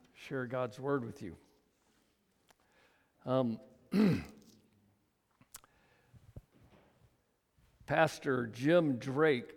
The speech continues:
of West Virginia asks this question at Christmas time and gives an interesting answer. Please listen.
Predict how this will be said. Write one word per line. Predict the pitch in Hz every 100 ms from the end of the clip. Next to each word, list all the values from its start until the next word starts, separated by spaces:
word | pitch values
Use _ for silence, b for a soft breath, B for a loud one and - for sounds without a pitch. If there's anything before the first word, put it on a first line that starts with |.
| -
of | 120 123
West | 143 143 - -
Virginia | 110 113 147 139 110 123 - - _ _ - -
asks | 117 127 -
this | - 127 -
question | - 139 - 127
at | 107 -
Christmas | 151 - 120 -
time | 107 107 113
and | 107
gives | 135 117
an | 113
interesting | 131 127 120 - 113 117
answer. | 131 117 - - _ _
Please | 135 120 127
listen. | 127 -